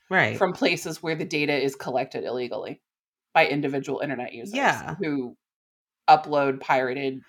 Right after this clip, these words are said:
Speaker 2: films, books, everything.
Speaker 1: So you can't have other minions, if you will, out doing your
Speaker 2: Mm-hmm.
Speaker 1: dirty work for you and then take it from them and say,
Speaker 2: Yeah.
Speaker 1: "Oh, it's all good. I don't know where I got it from."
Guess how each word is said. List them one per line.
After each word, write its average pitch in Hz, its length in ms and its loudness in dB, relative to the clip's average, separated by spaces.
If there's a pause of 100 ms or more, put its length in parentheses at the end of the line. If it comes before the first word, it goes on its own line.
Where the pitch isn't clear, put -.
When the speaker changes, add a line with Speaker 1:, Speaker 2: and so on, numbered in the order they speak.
(340)
Speaker 2:
films, 143 840 2 (360)
books, - 680 0 (600)
everything. 143 520 -4 (600)
Speaker 1:
So 208 440 6
you 208 240 0
can't 262 260 0
have 233 260 6
other 185 560 4
minions, 170 600 4
if 131 140 -2
you 127 100 2
will, 110 520 2
out 170 220 6
doing 202 260 8
your 156 140 6
Speaker 2:
Mm-hmm. 147 40 -4
Speaker 1:
dirty 220 280 8
work 120 240 0
for 120 220 4
you 117 360 4
and 156 160 0
then 151 140 2
take 214 260 2
it 196 80 4
from 156 200 0
them 190 280 6
and 151 140 0
say, 170 200 6
Speaker 2:
Yeah. 156 140 4
Speaker 1:
"Oh, 196 120 8
it's 170 180 2
all 190 180 6
good. 175 340 4
I 156 100 8
don't 165 120 2
know 165 120 -2
where 165 180 4
I 156 60 4
got 160 260 6
it 127 140 -4
from." 123 340 0